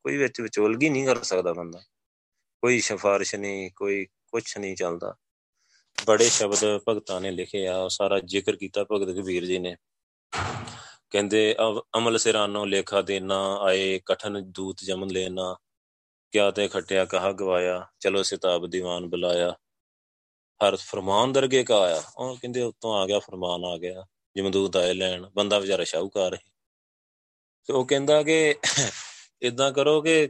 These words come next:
ਕਹਿੰਦਾ, "ਮੈਂ ਕਿਛ ਵੀ ਖਰਚ ਤੁਮਾਰਾ ਸਾਰੋਂ।" ਵੀ ਤੁਸੀਂ, ਕਹਿੰਦਾ, "ਮੈਂ ਏਦਾਂ ਕਰੋ, ਮੈਂ ਤੁਹਾਡਾ ਥੋੜ੍ਹਾ ਬਹੁਤਾ ਖਰਚਾ ਪਾਣੀ ਦੇ ਦੂੰਗਾ, ਤੇ ਏਦਾਂ ਕਰੋ ਵੀ ਇੱਕ ਦਿਨ ਹੋਰ ਦੇ ਦਿਓ ਮੈਨੂੰ,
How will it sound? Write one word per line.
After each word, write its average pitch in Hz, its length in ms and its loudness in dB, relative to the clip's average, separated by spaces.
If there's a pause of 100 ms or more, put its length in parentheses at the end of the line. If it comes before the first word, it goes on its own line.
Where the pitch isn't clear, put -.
ਕਹਿੰਦਾ, 131 280 2
"ਮੈਂ 143 260 4
ਕਿਛ 143 260 0
ਵੀ 147 140 -4
ਖਰਚ 131 260 2
ਤੁਮਾਰਾ 135 360 4
ਸਾਰੋਂ।" 120 380 0 (760)
ਵੀ 131 100 -4
ਤੁਸੀਂ, 143 200 2
ਕਹਿੰਦਾ, 147 200 2
"ਮੈਂ 156 160 2
ਏਦਾਂ 127 320 0
ਕਰੋ, 143 160 0
ਮੈਂ 156 100 -2
ਤੁਹਾਡਾ 135 280 0
ਥੋੜ੍ਹਾ 113 180 0
ਬਹੁਤਾ 120 200 0
ਖਰਚਾ 107 320 0
ਪਾਣੀ 101 240 -2
ਦੇ 98 140 2
ਦੂੰਗਾ, 117 300 2
ਤੇ 123 340 -2
ਏਦਾਂ 104 260 -4
ਕਰੋ 110 240 0
ਵੀ 113 200 -2
ਇੱਕ 104 280 -2
ਦਿਨ 123 180 2
ਹੋਰ 123 200 0
ਦੇ 95 120 -6
ਦਿਓ 87 140 -8
ਮੈਨੂੰ, 98 280 -8